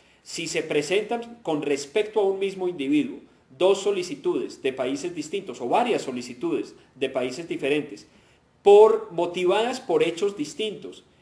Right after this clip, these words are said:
y que no solamente sean distintos, sino que sean desiguales en su gravedad, es forzoso concederle la extradición, de acuerdo con el Código de Procedimiento Penal,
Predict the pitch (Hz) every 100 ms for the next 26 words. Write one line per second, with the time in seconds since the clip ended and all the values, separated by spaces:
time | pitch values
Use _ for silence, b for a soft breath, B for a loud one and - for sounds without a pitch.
0 | - 165 170 160 208 254 233 226 220 220
1 | 220 202 208 202 208 202 202 151 127 139
2 | 143 147 190 190 151 135 175 196 190 156
3 | 151 127 123 123 127 151 - B B B
4 | - 185 208 - 214 208 214 196 208 190
5 | 147 147 131 139 147 185 160 - 123 120
6 | 120 156 180 202 - 143 165 190 180 175
7 | 180 180 180 180 180 180 165 175 175 185
8 | 185 175 180 -